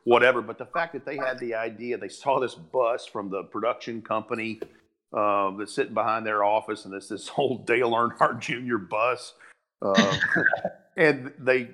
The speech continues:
you know, bought the bus for six hundred bucks and tricked it out with all the studio equipment.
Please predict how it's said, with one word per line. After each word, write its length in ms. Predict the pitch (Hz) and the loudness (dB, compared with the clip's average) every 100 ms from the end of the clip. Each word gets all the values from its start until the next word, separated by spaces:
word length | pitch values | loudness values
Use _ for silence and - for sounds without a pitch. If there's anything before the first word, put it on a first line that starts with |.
| - | -6
you 120 | 123 | -2
know, 140 | 104 | -2
bought 320 | 95 123 123 | 0 0 0
the 80 | 123 | 0
bus 260 | 110 120 117 | -2 -4 -4
for 100 | 113 | -10
six 220 | - - | -14 -8
hundred 280 | 127 113 107 | -6 -6 -2
bucks 300 | 131 123 - | 0 0 -2
and 120 | 90 | -14
tricked 300 | - 139 - | -8 -8 -6
it 100 | 120 | -4
out 280 | 113 113 113 | 0 0 -2
with 160 | 107 117 | -6 -4
all 180 | 113 | -4
the 140 | 113 101 | -4 -6
studio 500 | - 123 120 123 110 | -6 -6 -4 -4 -4
equipment. 480 | 110 113 113 117 | -2 -2 -2 -6